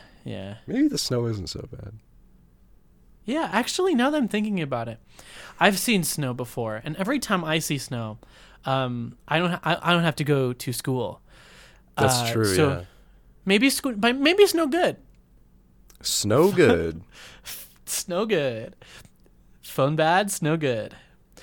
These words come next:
Speaker 1: I did, I did, um, I did think of another one.
Speaker 2: Okay, go for it.
Speaker 1: Ice skating. Nice skating.
Speaker 2: That doesn't work.
Speaker 1: What do you mean it doesn't work? What if I, but it's,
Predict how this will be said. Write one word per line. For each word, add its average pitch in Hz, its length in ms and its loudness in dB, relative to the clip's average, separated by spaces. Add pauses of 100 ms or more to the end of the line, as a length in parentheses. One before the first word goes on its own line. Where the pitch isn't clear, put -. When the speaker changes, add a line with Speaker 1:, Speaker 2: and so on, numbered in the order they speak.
(260)
Speaker 1:
I 185 100 8
did, 196 320 2
I 185 120 4
did, 190 260 6
um, 147 400 4 (420)
I 165 80 6
did 160 160 4
think 160 200 2
of 135 80 0
another 127 260 0
one. 123 240 -8 (380)
Speaker 2:
Okay, 107 260 2
go 101 180 0
for 90 220 -4
it. - 100 -12 (1000)
Speaker 1:
Ice 185 340 6
skating. 113 680 -2 (480)
Nice 294 220 4
skating. 165 440 2 (1200)
Speaker 2:
That 120 200 0
doesn't 143 320 -4
work. 135 160 -10 (840)
Speaker 1:
What 196 80 -6
do 208 60 -2
you 208 60 0
mean 208 180 0
it 143 60 -2
doesn't 123 240 -4
work? - 240 -14 (1400)
What 170 80 -10
if - 140 -10
I, - 20 -20 (1160)
but 165 100 -6
it's, - 180 -10